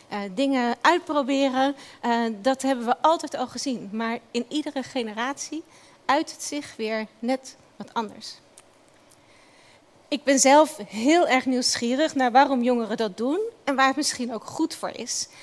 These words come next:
En dat onderzoek ik nu al een aantal jaren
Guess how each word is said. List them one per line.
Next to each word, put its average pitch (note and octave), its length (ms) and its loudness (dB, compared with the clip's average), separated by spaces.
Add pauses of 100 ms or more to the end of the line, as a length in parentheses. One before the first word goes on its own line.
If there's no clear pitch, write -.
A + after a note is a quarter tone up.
(260)
En B3 340 2
dat B3+ 440 -4
onderzoek B3+ 380 -2
ik C4 140 -6
nu B3 280 0
al G#3+ 360 -2
een G#3+ 160 -8
aantal A#3 300 -4
jaren B3 560 0